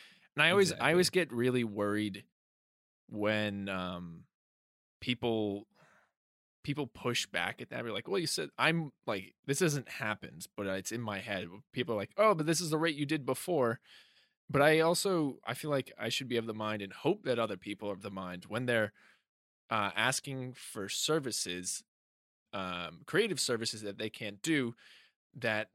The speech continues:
Speaker 1: people be compensated their actual value.
Speaker 2: Yeah.
Speaker 1: So I shouldn't
Speaker 2: Yeah.
Speaker 1: be scared as much as hoping that people see value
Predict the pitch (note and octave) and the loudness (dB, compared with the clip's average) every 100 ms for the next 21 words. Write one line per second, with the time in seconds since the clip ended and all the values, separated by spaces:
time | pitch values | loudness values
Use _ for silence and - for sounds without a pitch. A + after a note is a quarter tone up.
0 | _ C3+ C3 B2+ A2+ A2+ - B2 B2+ A#2+ | _ -4 -4 -6 -6 -10 -6 -4 -4 -4
1 | G#2+ - G#2 G2 G2 _ - G2+ G#2 G#2 | -6 -4 -4 -4 -8 _ -16 -6 -4 -4
2 | G#2 G2 G2 - - F#2+ F#2+ G#2+ F#2+ F2+ | -6 -8 -6 -6 -6 -8 -10 -8 -8 -8
3 | D#2+ D2+ - _ _ _ _ _ _ A#2 | -10 -16 -20 _ _ _ _ _ _ -6
4 | G#2+ - _ - C3+ A#2+ D3+ C3 A#2+ F#2+ | -6 -6 _ -2 2 2 2 0 -2 -2
5 | A2+ - - D3 C3 A2 A#2+ G#2+ - G2+ | 0 0 4 4 4 2 -2 -2 -2 -4
6 | - C3+ C3+ A#2+ G#2 G2+ G2+ - C3 A#2 | -2 -2 -2 -4 -4 -6 -6 -4 -6 -4
7 | G2+ F#2+ - _ _ _ _ _ _ _ | -4 -4 -6 _ _ _ _ _ _ _
8 | - C#3+ D#3+ C3+ B2+ B2+ B2+ A#2+ | 0 2 2 4 4 6 4 0